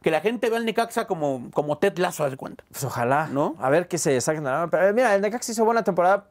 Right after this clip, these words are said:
Speaker 2: con lo
Speaker 1: Bien,
Speaker 2: que hay.
Speaker 1: bien, bien, bien.
Speaker 2: Se hizo lo que
Speaker 1: Bueno.
Speaker 2: se pudo con lo que se tiene, ¿no? Y de repente cambió, campeón de goleo, un Paradela que ojalá no vendan,
Speaker 1: Ha-,
Speaker 2: etcétera.
Speaker 1: hablamos de fútbol argentino hace rato.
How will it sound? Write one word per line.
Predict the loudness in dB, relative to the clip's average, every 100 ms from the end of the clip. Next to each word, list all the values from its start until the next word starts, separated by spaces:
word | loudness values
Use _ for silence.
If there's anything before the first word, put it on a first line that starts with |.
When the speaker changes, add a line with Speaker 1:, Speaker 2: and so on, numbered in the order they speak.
| _
Speaker 2:
con | -6 0
lo |
Speaker 1:
Bien, | 2
Speaker 2:
que | 2
hay. | 2 -2 -8 -8
Speaker 1:
bien, | -2 0
bien, | 0
bien. | 0 2
Speaker 2:
Se | 2
hizo | 2
lo | 2
que |
Speaker 1:
Bueno. | 2
Speaker 2:
se | 0
pudo | 2 2
con | 2
lo | 0
que |
se | -2
tiene, | 0 0 0 -4 _ _ _ -4
¿no? | 0 2
Y |
de | 2
repente | 2 0 0
cambió, | 0 0 -4 -4
campeón | -6 0 2
de | 4
goleo, | 4 6 6 4
un | 2
Paradela | 0 2 2 0
que | 0 -4 -4 -14 -12
ojalá | -2 0 2
no | 0
vendan, | 2 2 2 0 0 0
Speaker 1:
Ha-, |
Speaker 2:
etcétera. | 2 2
Speaker 1:
hablamos | 0 0 0 -2
de | -2
fútbol | -4 -2 -2
argentino | -2 0 0
hace | 0
rato. | -2 -2 -4